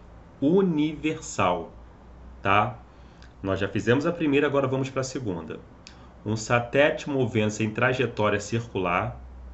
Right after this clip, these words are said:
Aí o aluno vê isso e tenta associar a M C U. Cuidado!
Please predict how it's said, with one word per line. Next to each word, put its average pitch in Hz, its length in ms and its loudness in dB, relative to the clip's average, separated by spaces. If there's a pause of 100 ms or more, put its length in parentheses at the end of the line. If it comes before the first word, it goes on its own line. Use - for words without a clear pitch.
(720)
Aí 104 160 6
o 120 80 4
aluno 110 320 4
vê 107 180 4
isso 110 680 4 (320)
e 120 100 2
tenta 156 640 2
associar 127 1120 2 (420)
a 113 220 4
M 113 640 2 (120)
C - 380 2
U. 95 300 2 (400)
Cuidado! 101 1000 4